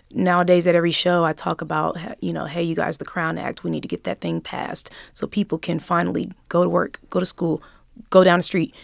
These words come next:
and not be discriminated against simply because their hair grows the way it grows."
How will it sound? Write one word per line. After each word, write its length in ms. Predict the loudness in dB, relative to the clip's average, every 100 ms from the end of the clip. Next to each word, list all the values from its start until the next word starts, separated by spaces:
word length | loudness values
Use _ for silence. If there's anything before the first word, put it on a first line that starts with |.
| -12
and 160 | -4 0
not 180 | 0 -2
be 100 | -4
discriminated 720 | -2 -2 0 2 2 -2 -4
against 420 | -2 0 0 -2 -8 -20 -8
simply 300 | -2 2 0
because 280 | 0 0 2
their 120 | 2
hair 200 | 2 2
grows 280 | 2 2 2
the 60 |
way 140 | 0 -2
it 160 | -6 -8
grows." 640 | -2 -2 -2 -4 -2